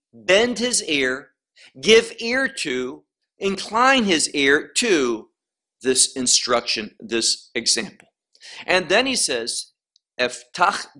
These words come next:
be kiyo-, kinor chidati." Chidati. Now, I believe most Bibles will say speech. Some get it even more right. And the word chida is a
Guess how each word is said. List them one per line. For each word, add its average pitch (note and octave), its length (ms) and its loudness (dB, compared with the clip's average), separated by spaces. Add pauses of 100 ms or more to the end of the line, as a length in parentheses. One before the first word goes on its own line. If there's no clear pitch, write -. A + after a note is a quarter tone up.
be F3 480 2
kiyo-, G3 560 -4
kinor F#3+ 600 -2 (680)
chidati." - 720 -4 (400)
Chidati. F#3+ 880 -2 (480)
Now, D3+ 400 2
I D3+ 100 0
believe F3 440 -4
most G3 320 -4
Bibles C#3 420 0
will C#3 120 -12
say C3+ 440 -4 (120)
speech. - 800 -2 (160)
Some B3 520 -4 (120)
get G#3+ 160 2
it G#3+ 120 -4
even G#3 240 -6
more G#3+ 260 -2
right. A#2+ 320 -2 (480)
And E3 160 0
the E3+ 80 4
word F3+ 320 0
chida F3+ 800 0 (260)
is D3+ 300 0
a D3+ 360 -2